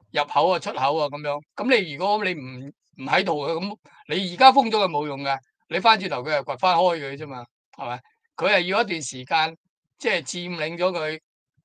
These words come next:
日日，即係日日巡住，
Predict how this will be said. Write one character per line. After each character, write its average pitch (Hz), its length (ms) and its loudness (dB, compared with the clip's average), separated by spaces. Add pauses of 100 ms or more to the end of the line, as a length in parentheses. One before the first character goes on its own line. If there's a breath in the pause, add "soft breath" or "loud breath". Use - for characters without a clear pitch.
(500)
日 143 80 -6
日， 143 260 -6 (180)
即 226 120 -6
係 175 160 0
日 147 180 -4
日 139 140 -4
巡 123 280 -10
住， 127 320 -12